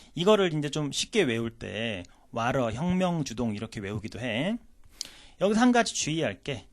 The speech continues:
자, 원래 이 어나 언은 하나의란 뜻이잖아.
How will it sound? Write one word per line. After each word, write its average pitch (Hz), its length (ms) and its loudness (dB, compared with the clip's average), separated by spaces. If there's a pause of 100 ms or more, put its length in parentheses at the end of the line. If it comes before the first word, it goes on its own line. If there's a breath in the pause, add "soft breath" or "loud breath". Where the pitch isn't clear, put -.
자, 131 160 -8
원래 175 300 -2
이 165 180 -2
어나 139 360 2
언은 135 580 0 (1000)
하나의란 202 640 0
뜻이잖아. - 420 -16